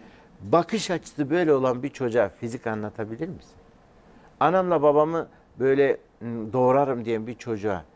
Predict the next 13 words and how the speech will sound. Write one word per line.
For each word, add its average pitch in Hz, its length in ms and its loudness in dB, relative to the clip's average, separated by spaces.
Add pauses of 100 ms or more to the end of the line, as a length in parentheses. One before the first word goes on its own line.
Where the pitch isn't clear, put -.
(120)
sen 117 400 -6
gidip 107 320 -6
ana 98 200 -2
baba 101 140 0
olarak 101 280 0 (640)
dürüstlük 101 380 -12 (200)
anlatabilir 95 600 -8
misin? 87 300 -12 (540)
Dedim 196 260 4
soru 135 280 -4
üç. - 340 -10 (680)
Siz - 360 -4
kimsiniz? 107 500 -8